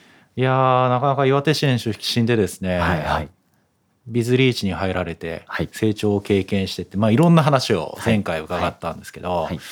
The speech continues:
Speaker 1: いやー、今日はやっぱり、
Speaker 2: うん。
Speaker 1: あの、今立ち上げられてる、
Speaker 2: はいはい。
Speaker 1: この逸脱が生まれるまでをまず伺いたいなと思ってまして。
Speaker 2: はいはいはい。
Speaker 1: で、ビズリーチ自体にやっぱりこう起業を考えられていたってことではあったんですけど、
Speaker 2: はい。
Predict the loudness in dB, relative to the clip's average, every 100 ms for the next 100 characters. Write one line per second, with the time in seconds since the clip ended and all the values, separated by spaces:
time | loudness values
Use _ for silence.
0 | -16 -16 -16 -18 -20 -16 -2 0 4 4
1 | 4 2 0 4 6 6 4 4 2 0
2 | -2 0 0 -2 -4 -6 -8 -10 -4 2
3 | 2 2 -2 -4 -2 -2 -2 -4 -6 -12
4 | -12 -4 -2 -2 -4 0 0 0 2 2
5 | 2 2 4 4 4 2 2 2 2 0
6 | -2 -2 0 0 0 -2 -4 -10 -12 -16
7 | -18 -16 -8 -4 0 0 -2 -6 -8 -8
8 | -10 -10 0 2 2 2 0 2 2 4
9 | 4 4 6 4 2 0 0 0 0 4
10 | 6 6 4 4 4 4 2 0 -6 -8
11 | -10 -10 -10 -10 -8 -6 -6 -10 -14 -16
12 | -14 -4 -2 0 -2